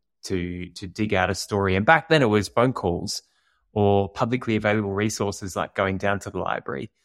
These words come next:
and checking out a book on, on local crime, local autobiographies to, to build up a kind of knowledge and, and, and an expertise on, on a subject before you, you write about it.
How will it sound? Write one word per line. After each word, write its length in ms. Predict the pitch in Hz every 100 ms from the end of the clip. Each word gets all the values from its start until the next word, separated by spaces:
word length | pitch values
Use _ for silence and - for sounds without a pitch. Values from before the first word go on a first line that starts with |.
| _
and 200 | 98 95
checking 360 | - 104 113 98
out 100 | 92
a 60 |
book 360 | 90 107 90 -
on, 440 | 90 87 87 87 - _ -
on 240 | 98 95
local 320 | 98 107 113 107
crime, 640 | - 101 95 92 87 87 _ _ _ -
local 360 | 104 104 - 120
autobiographies 1400 | 110 110 104 95 95 107 110 98 95 87 85 85 - -
to, 180 | 98 92
to 160 | - 107
build 240 | 131 135
up 160 | 120 -
a 40 |
kind 200 | - 101
of 140 | 87 90
knowledge 580 | 90 90 143 - - _ _ _ _ -
and, 160 | 95 -
and, 160 | 95 98
and 100 | 95
an 160 | 90 101
expertise 840 | 107 - 101 - 92 120 127 -
on, 120 | 107 98
on 160 | 95
a 40 | 95
subject 520 | - 90 107 110 -
before 280 | 104 101 95
you, 300 | 92 92 85
you 140 | 101
write 360 | 90 92 98 95
about 280 | 95 92 -
it. 160 | -